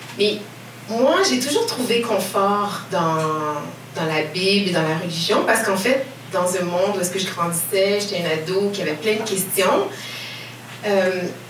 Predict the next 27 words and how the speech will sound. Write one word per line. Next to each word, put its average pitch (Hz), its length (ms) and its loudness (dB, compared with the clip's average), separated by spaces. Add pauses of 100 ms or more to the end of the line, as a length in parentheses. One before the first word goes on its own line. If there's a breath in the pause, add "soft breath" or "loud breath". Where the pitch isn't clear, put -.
(760)
il 233 60 0
y 240 40 2
avait 262 140 4
toujours 381 340 4
une 285 60 4
réponse 294 380 4
à 277 60 4
mes 208 160 4
questions. 202 440 2 (220)
Il 202 40 -2
y - 20 2
avait 202 160 0
toujours, 254 440 2
euh, 185 340 2
j'arrivais 220 420 0
toujours 285 320 2
à, 180 640 -2
à, - 20 -2
à 180 60 -2
avoir 208 340 2
une 170 120 -2
clarté 233 680 -2 (640 loud breath)
une 202 80 0
fois 214 220 0
que 214 180 0
je 190 160 0
me 170 140 -2